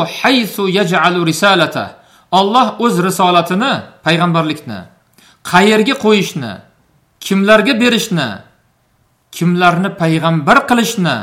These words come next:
Allohu a'lam. Alloh yaxshiroq biluvchidir degan oyatni nozil qildi.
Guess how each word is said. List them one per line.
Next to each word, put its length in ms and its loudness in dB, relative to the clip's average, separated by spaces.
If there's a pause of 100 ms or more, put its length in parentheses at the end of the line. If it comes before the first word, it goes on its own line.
(880)
Allohu 540 2
a'lam. 440 2 (760)
Alloh 380 2 (400)
yaxshiroq 680 -2 (320)
biluvchidir 540 -10 (1600)
degan 260 -8
oyatni 320 -10
nozil 240 -14
qildi. 280 -20